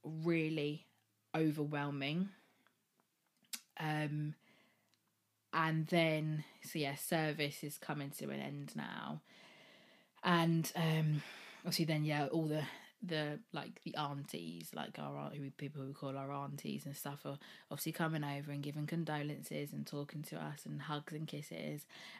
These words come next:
And I'll never forget one lady, um, who again is well actually now passed. Blimey, she passed this year. Oh, it's not been a good year,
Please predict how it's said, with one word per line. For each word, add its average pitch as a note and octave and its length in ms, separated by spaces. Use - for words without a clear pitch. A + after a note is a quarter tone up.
And D#3 160
I'll D3+ 80
never D#3 260
forget D3+ 320
one D3+ 300
lady, D3+ 640
um, D3 460
who D3 80
again D3 300
is C#3+ 100
well E3 420
actually D3 260
now C#3+ 280
passed. C#3+ 540
Blimey, D#3 380
she E3 140
passed D3+ 340
this D#3 180
year. D#3 300
Oh, F3+ 420
it's - 140
not - 120
been C#3+ 120
a C3 40
good C#3+ 260
year, C#3+ 140